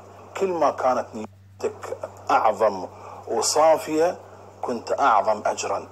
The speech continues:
تنوي تنفع الناس، تنوي ترفع الضرر عنهم، تنوي، آه، تفيدهم بشيء،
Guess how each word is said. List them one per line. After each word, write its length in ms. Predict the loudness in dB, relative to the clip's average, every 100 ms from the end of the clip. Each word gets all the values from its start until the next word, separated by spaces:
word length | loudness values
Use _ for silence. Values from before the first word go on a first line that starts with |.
| -18 -20 -6
تنوي 380 | 0 2 2 -2
تنفع 380 | 0 -4 -2 -4
الناس، 600 | -2 0 0 2 0 -2
تنوي 360 | -2 -2 -2 0
ترفع 420 | 0 2 2 2
الضرر 420 | 2 2 4 4
عنهم، 600 | 2 0 0 0 0 -2 -8 -16 -14 -2
تنوي، 600 | 0 2 0 0 0 2
آه، 320 | 2 2 0 -4 -10 -6
تفيدهم 500 | -4 -2 -2 0 -2 -4 -18 -6
بشيء، 540 | -4 0 0 0 -4